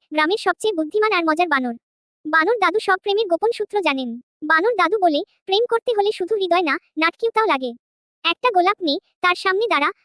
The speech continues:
আর একটা মজার কথা বল।" পরদিন সিম্বা একটা লাল গোলাপ হাতে নিয়ে হরিণী মায়ার সামনে গিয়ে দাঁড়ায়।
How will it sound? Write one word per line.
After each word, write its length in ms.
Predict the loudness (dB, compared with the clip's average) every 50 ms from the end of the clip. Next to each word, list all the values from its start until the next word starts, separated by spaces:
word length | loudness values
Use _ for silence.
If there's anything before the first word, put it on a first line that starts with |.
| _ 0
আর 120 | 0 2
একটা 200 | 0 0 _ 0 0
মজার 220 | 2 2 0 0 0
কথা 200 | -2 -2 0 0 0
বল।" 140 | 0 0 -2 -4 -12 _ _ _ _ _ _ _ _ 0
পরদিন 300 | 0 2 2 2 0 0 2
সিম্বা 220 | 0 0 2 2 2 0
একটা 160 | 0 0 0
লাল 160 | 2 2 2 2
গোলাপ 240 | 2 2 0 0 -2
হাতে 200 | -4 -6 -4 -2
নিয়ে 180 | -2 0 0 0
হরিণী 220 | 0 0 2 2
মায়ার 220 | 2 2 2 0 -2
সামনে 280 | -2 -2 -2 -2 -2
গিয়ে 160 | -2 0 0 0
দাঁড়ায়। 300 | 0 0 -2 -4 -6